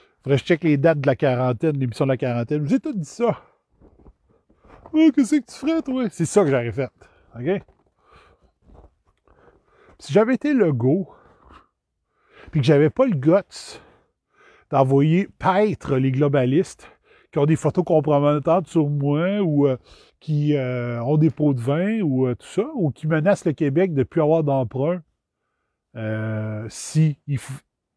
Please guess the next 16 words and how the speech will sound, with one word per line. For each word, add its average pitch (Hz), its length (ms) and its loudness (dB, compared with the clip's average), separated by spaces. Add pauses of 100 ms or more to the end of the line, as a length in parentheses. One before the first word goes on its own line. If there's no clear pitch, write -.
(200)
il 175 120 -2
marche - 280 0
pas - 80 4
au 165 140 6
pas 185 200 0
concernant 135 520 -6
les 147 160 -2
confinements, 127 580 -6
ben, 233 140 -4
j'aurais 147 320 2
dit 135 380 -4 (1900)
soit - 460 0
que 170 60 -4
j'ai 160 120 0
des 160 160 0
couilles 202 540 -6